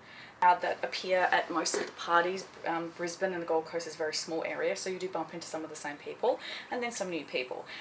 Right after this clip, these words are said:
And this house was a beautiful big mansion on the Gold Coast,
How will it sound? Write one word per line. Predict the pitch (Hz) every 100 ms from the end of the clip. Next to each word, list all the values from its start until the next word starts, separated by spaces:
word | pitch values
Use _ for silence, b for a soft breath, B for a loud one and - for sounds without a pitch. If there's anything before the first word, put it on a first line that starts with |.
| B
And | 190
this | 185
house | 180 165 -
was | 170 -
a |
beautiful | - 175 185 190 190
big | 160 -
mansion | 139 - - 151 147
on | 156
the | 151
Gold | 143 147
Coast, | - - 139 143 165